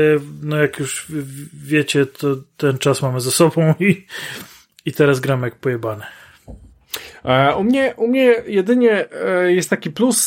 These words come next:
Speaker 2: z tych gier od Patronu, że jak dostaję grę w pudełku od Patrona, no dobra, to muszę usiąść i w nią zagrać, ale na przykład jak już skończyłem jakąś grę od Patrona i tak, i tak mam wolną rękę, g-, mogę zacząć co chcę,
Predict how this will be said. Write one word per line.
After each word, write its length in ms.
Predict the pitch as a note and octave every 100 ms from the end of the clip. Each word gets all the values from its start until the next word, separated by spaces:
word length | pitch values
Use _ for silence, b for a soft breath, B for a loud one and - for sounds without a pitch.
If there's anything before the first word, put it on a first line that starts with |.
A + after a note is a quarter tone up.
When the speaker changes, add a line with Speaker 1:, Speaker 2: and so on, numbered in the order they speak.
| - -
Speaker 2:
z 280 | B2+ B2 B2+
tych 100 | B2
gier 160 | G3+
od 100 | D#3+
Patronu, 440 | - B2+ F3+ C#3 A#2
że 80 |
jak 100 | B2
dostaję 380 | A#2+ A#2+ D#3+ D3+
grę 260 | B2+ C#3 C#3
w 40 |
pudełku 400 | C3 A#2+ C#3+ C#3
od 60 | B2+
Patrona, 420 | A#2 C3+ C#3+ C3+
no 120 | B2
dobra, 240 | C3 A#2 G#2
to 100 | A#2+
muszę 220 | A#2+ B2
usiąść 400 | A#2 C3+ B2+ -
i 460 | A2+ G#2+ A2 A2
w 80 | G2
nią 120 | A#2
zagrać, 400 | A2 A2 F2 D#2
ale 120 | G2 A2+
na 60 |
przykład 220 | A2+ C3+
jak 120 | C3+ C3
już 100 | B2
skończyłem 380 | C#3 B2+ D#3+
jakąś 240 | B2 A#2+ G#2+
grę 120 | A2+
od 80 | G#2+
Patrona 640 | A2 A2 G2 G#2 C3 E3+
i 80 | A#2
tak, 240 | A2+ G#2+ - _ _ - -
i 60 | G#2
tak 200 | A#2+ A#2+
mam 260 | A#2+ C#3 C3
wolną 320 | C#3+ C#3 C#3
rękę, 280 | D3+ D3+ B2
g-, 140 | B2
mogę 480 | C3 C#3 D3 C3 B2
zacząć 400 | C#3 D3 C#3 B2
co 80 | A2+
chcę, 340 | - A2+ E3